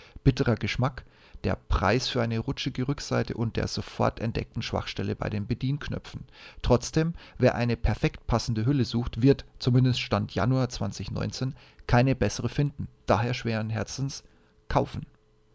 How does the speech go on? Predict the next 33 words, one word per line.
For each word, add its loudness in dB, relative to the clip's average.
Und 8
wie 10
sieht's 2
bei 4
euch 4
so 0
aus? 0
Habt -2
ihr 6
ein 2
Pixel 2
zwei, 2
Pixel 0
drei, 2
X 0
L 0
oder 0
normal? -2
Habt -2
ihr 8
eine 6
Hülle 8
gefunden? 0
Habt 0
ihr 2
vielleicht 0
sogar 0
einen -4
Displayschutz 2
gefunden, 0
der 4
tatsächlich -4
passt? -4